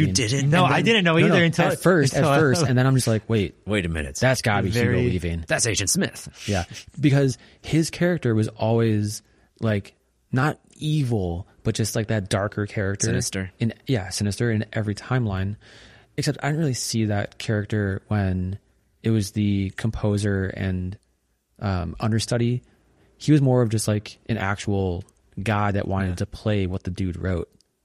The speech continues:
Speaker 3: right?
Speaker 1: Who was
Speaker 2: Oh,
Speaker 1: Hugo
Speaker 2: no, no,
Speaker 1: Weaving?
Speaker 2: no. Oh, he played the Nazi.
Speaker 3: Was he a Nazi?
Speaker 2: The Na-, <laughs> so, so do you remember that? I'm pretty sure, I'm pretty sure he played, I, I might be wrong, but I think he played, remember that part, the, that part in which,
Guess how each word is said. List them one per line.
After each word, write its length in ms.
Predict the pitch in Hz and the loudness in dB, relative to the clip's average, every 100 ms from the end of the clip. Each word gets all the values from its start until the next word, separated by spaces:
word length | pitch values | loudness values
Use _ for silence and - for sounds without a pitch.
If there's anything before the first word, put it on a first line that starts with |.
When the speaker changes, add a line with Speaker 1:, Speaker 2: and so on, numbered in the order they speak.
| _ | _
Speaker 3:
right? 260 | 104 131 - _ _ _ | -2 -2 -4 _ _ _
Speaker 1:
Who 280 | - 139 147 101 | -16 -12 -12 -8
was 300 | 123 - - | -6 -4 2
Speaker 2:
Oh, 160 | 233 202 | 2 4
Speaker 1:
Hugo 100 | 170 | 4
Speaker 2:
no, 160 | 196 185 | 4 4
no, 180 | 175 190 | 2 2
Speaker 1:
Weaving? 120 | 160 | 0
Speaker 2:
no. 120 | 180 | 0
Oh, 160 | 165 139 | 0 -2
he 300 | - 175 180 | -2 0 0
played 400 | - 170 170 139 | 2 2 2 2
the 80 | 147 | 0
Nazi. 640 | 135 156 - - - - _ _ _ _ _ - | 2 0 -2 -6 -8 -18 _ _ _ _ _ -2
Speaker 3:
Was 160 | 113 | 0
he 60 | 151 | 2
a 40 | |
Nazi? 400 | 160 180 - 202 | 0 -2 -2 -2
Speaker 2:
The 140 | 175 147 | 2 2
Na-, 240 | 151 - | 2 0
<laughs> 80 | 196 | 0
so, 320 | - - 175 | 2 4 2
so 160 | 156 160 | 2 2
do 80 | 151 | 2
you 60 | |
remember 240 | 147 170 175 | 2 2 2
that? 160 | 170 | 2
I'm 100 | 135 | 0
pretty 240 | 120 160 156 | 0 -2 -2
sure, 340 | - 156 151 147 - - | 0 0 0 -4 -12 -8
I'm 100 | 120 | 0
pretty 200 | 156 151 | 0 2
sure 80 | |
he 100 | 143 | 0
played, 480 | 151 - 135 139 135 - | -2 0 2 2 -2 -10
I, 100 | 123 | -8
I 60 | 127 | -4
might 180 | 135 - | -4 -2
be 80 | 131 | -2
wrong, 320 | 131 139 117 | 2 2 2
but 260 | 110 107 - - | -2 -4 -12 -8
I 100 | 120 | -6
think 240 | 120 151 147 | -2 -2 0
he 140 | 151 | -2
played, 420 | 139 139 139 135 135 - - - | -2 0 0 0 -4 -14 -14 -4
remember 140 | 135 | 0
that 160 | 131 131 | 0 -2
part, 220 | 160 143 | -6 -4
the, 80 | 127 | -6
that 220 | 113 117 | -4 -6
part 260 | - 123 127 | -2 -2 -2
in 100 | 117 | -2
which, 240 | 110 107 | -2 -4